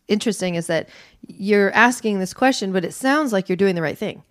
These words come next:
It sounds like you know there's a, an enormous amount of self-awareness here. You're saying, "I'm a two,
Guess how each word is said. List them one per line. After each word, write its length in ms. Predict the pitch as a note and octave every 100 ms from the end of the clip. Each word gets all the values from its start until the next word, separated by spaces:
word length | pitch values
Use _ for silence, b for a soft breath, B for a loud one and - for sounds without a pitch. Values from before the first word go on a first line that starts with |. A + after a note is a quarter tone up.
| b b b
It 120 | G3
sounds 460 | F3 - B3+ C4+ A#3
like 500 | F#3+ F#3 F3 G3+ G#3 -
you 320 | F#3 G#3 A#3+
know 520 | G#3+ A#3+ F3 F3 G#3
there's 180 | G#3 G#3
a, 120 | F#3+ -
an 100 | G3
enormous 580 | F#3 F#3 G#3 D4 B3 -
amount 240 | G3 F3+
of 80 | E3
self-awareness 640 | - E3+ E3 D#3+ D3+ C#3+ -
here. 200 | D3 - b b
You're 140 | F#3+ A3+
saying, 380 | A3 F#3+ F#3 F3+ b _
"I'm 200 | F3 F3+
a 60 | F3
two, 460 | - C4+ B3 A#3